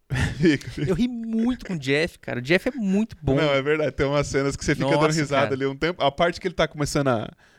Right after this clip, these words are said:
Speaker 1: Jeff no, no, no, na missão. Aí ele
Speaker 2: É.
Speaker 1: vai, começa a fazer várias coisas. Ele faz
Speaker 2: Ah,
Speaker 1: vários
Speaker 2: e quando
Speaker 1: negócios.
Speaker 2: ele pega o trailer, assim, e vai dirigindo que nem um maluco,
Speaker 1: Ah,
Speaker 2: cara.
Speaker 1: é verdade.
Speaker 2: Nossa, é muito, é muito, é muito divertido. O filme
Speaker 1: É
Speaker 2: é
Speaker 1: porque
Speaker 2: muito
Speaker 1: ele tá
Speaker 2: bem humorado,
Speaker 1: aprendendo,
Speaker 2: cara.
Speaker 1: né?
Speaker 2: É.
Speaker 1: Tipo, ele, a hora que ele leva o trailer pro meio do,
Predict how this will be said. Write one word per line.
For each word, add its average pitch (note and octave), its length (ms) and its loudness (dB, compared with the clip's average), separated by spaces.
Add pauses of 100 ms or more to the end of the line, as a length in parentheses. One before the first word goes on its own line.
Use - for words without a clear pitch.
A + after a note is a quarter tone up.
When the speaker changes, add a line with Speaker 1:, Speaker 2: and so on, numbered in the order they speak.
(140)
Speaker 1:
Jeff G#3 340 0
no, A3 240 0
no, G3+ 180 0
no, F3 340 -2
na D#3+ 120 -2
missão. G#3 460 2
Aí - 160 -4
ele E3+ 100 2
Speaker 2:
É. G3 60 6
Speaker 1:
vai, F3 160 6
começa F#3+ 320 2
a - 20 0
fazer F3 300 4
várias G3 420 2
coisas. D#3 300 2
Ele C#3+ 100 0
faz D3+ 200 2
Speaker 2:
Ah, F3 40 2
Speaker 1:
vários E3 220 2
Speaker 2:
e E3+ 40 -4
quando E3+ 100 -2
Speaker 1:
negócios. C4+ 200 4
Speaker 2:
ele A3 80 0
pega G#3+ 160 0
o F3+ 60 0
trailer, F3+ 560 0
assim, D3 220 -6
e E3+ 260 0
vai E3 200 0
dirigindo D#3+ 380 -2
que D#3+ 60 -2
nem F3 100 0
um F3 60 -4
maluco, D3+ 680 0
Speaker 1:
Ah, - 40 -4
Speaker 2:
cara. D3 160 2 (100)
Speaker 1:
é C3+ 60 2
verdade. C#3+ 240 2
Speaker 2:
Nossa, - 340 0
é C3+ 140 0
muito, F#3 340 0
é E3+ 80 0
muito, G3 320 0
é E3+ 60 0
muito F#3 280 -2
divertido. C#3+ 540 -2
O - 40 -12 (420)
filme F#3 120 2
Speaker 1:
É G3 40 4
Speaker 2:
é - 20 2
Speaker 1:
porque - 0 -
Speaker 2:
muito G#3+ 140 2
Speaker 1:
ele G3 60 2
tá G#3+ 120 4
Speaker 2:
bem - 80 2
humorado, - 280 4
Speaker 1:
aprendendo, G3+ 200 0
Speaker 2:
cara. - 100 -2
Speaker 1:
né? E3+ 300 0
Speaker 2:
É. C3+ 120 0
Speaker 1:
Tipo, B2+ 120 4
ele, - 160 -4
a C3+ 60 4
hora C#3 100 6
que C#3 100 -8
ele D3 100 -4
leva C#3 260 2
o B2+ 80 -2
trailer C3+ 280 2
pro B2+ 120 -4
meio B2+ 160 2
do, B2 120 2